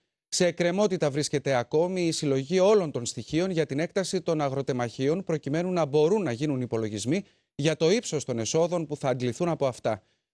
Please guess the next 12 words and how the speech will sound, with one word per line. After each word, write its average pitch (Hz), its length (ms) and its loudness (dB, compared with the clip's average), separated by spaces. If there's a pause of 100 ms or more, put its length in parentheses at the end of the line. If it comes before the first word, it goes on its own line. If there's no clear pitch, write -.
Το 160 180 2
πιθανότερο 202 640 2
είναι 175 260 2
ότι 208 180 2
θα 175 120 -2
γίνει 196 280 0
και 185 120 0
νέα 180 200 0
σύσκεψη 185 500 -2
την 175 120 -2
ερχόμενη 165 440 0
εβδομάδα. 120 520 -2